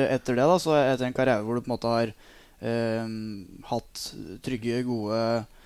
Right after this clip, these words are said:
utsikter, eh, ålreite kontrakter sikkert, eh, overalt hvor du har vært den, så er det plutselig en situasjon der hvor du er skadet, du er,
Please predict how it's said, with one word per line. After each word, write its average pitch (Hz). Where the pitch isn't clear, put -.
utsikter, 147
eh, 151
ålreite 139
kontrakter 139
sikkert, -
eh, 139
overalt 131
hvor 131
du 131
har 117
vært -
den, 143
så 139
er 127
det -
plutselig 120
en 117
situasjon 120
der 110
hvor 113
du 120
er 113
skadet, 135
du 143
er, 123